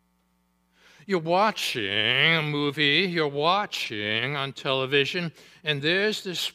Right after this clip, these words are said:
woman, and she's standing in the kitchen at this point, but it's not so much her. You're watching the door. The cameramen have captured it, and those that have positioned things strategically,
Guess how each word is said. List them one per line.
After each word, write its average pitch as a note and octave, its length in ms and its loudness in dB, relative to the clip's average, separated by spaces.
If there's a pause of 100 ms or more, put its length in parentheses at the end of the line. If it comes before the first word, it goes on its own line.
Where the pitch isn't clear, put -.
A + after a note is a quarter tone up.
(140)
woman, D3+ 380 -2
and F3 100 -6
she's C#3 240 -8
standing F#3 560 -2
in E3+ 60 -6
the D3+ 80 -10
kitchen - 420 -10
at A#2 140 -14
this - 320 -10
point, D#3+ 420 2 (400)
but F3+ 200 -2
it's E3+ 180 -10
not A3+ 200 -6
so G3+ 320 -6
much F3 360 -4 (100)
her. B2+ 340 -2 (220)
You're E3 100 -6
watching G3 580 -6
the F3+ 80 -6
door. D3 560 0
The C#3 80 -8
cameramen F3+ 460 -4
have D3 240 -14
captured F3+ 640 -4
it, F#3 160 -2 (260)
and C#3+ 220 -4
those E3+ 480 0
that D#3 100 -6
have C3+ 140 -20
positioned D3+ 560 -10
things D#3+ 320 -8
strategically, F3+ 920 -6